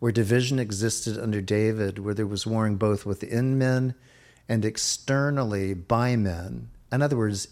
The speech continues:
enemies of the Lord, and after David considerably, this has been terminated by God. He's given peace to Solomon through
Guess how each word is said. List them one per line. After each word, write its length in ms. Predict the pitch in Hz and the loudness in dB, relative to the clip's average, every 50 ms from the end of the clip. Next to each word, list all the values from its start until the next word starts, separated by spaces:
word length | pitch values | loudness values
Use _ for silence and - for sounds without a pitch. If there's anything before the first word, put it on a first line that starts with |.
| - - | -2 2
enemies 500 | 120 127 131 131 127 107 104 98 95 - | 2 4 4 4 4 4 2 2 0 -2
of 180 | 107 110 101 104 | -2 -2 -2 -2
the 80 | 104 | 0
Lord, 440 | 98 107 117 117 101 95 101 101 104 - - - _ _ - - - - - - - - _ - | 0 0 2 2 2 0 -2 -4 -6 -12 -18 -20 _ _ -20 -20 -20 -20 -20 -20 -20 -12 _ 0
and 340 | 120 120 120 120 117 120 - | 2 4 4 2 2 0 0
after 380 | 120 113 123 - - - 117 104 | 0 0 0 0 -2 -2 -2 0
David 760 | 98 101 110 110 120 113 110 107 104 101 98 92 95 98 98 - - _ _ _ | 2 4 4 4 4 4 2 0 0 0 -2 -4 -6 -12 -14 -18 -20 _ _ _
considerably, 920 | - 104 92 - - 139 151 147 131 104 95 90 90 87 90 92 98 107 - - - - _ - - - - - - - - _ _ _ _ - - | -10 -8 -6 -4 0 0 2 2 2 0 0 -2 -4 -4 -4 -6 -8 -10 -14 -20 -20 -20 _ -20 -20 -20 -20 -20 -20 -20 -20 _ _ _ _ -14 -4
this 380 | 98 107 127 131 123 - - | 2 2 4 4 2 0 -2
has 320 | - 131 120 117 113 110 110 | 0 2 2 2 0 -2 -2
been 220 | - 113 107 98 | -2 -2 0 0
terminated 640 | - - 123 117 120 117 107 95 92 90 95 95 92 | 0 0 2 2 4 2 2 2 0 0 -2 -4 -4
by 140 | 107 98 98 | -4 -4 -2
God. 440 | - 110 101 101 - - - - 147 151 - _ _ _ _ _ | 0 0 0 0 0 -2 -6 -6 -10 -16 -20 _ _ _ _ _
He's 320 | - - 131 123 113 107 | -8 -2 0 0 0 0
given 480 | - - 135 127 123 131 120 113 104 - - _ | 2 0 2 2 2 2 2 2 0 -4 -10 _
peace 640 | - - - 170 139 113 110 101 - - - - - - - - - - - - _ _ _ _ | -10 -4 0 2 2 2 2 0 -2 -6 -10 -10 -12 -14 -20 -20 -20 -20 -20 -20 _ _ _ _
to 100 | - 120 | -6 -4
Solomon 680 | - - 135 123 127 123 123 107 95 95 101 - - - - - - _ _ _ _ _ - | 0 2 2 4 4 4 2 0 -2 -2 -6 -10 -12 -14 -18 -20 -20 _ _ _ _ _ -2
through 380 | - 131 131 127 127 127 - | 2 4 4 4 4 2 -2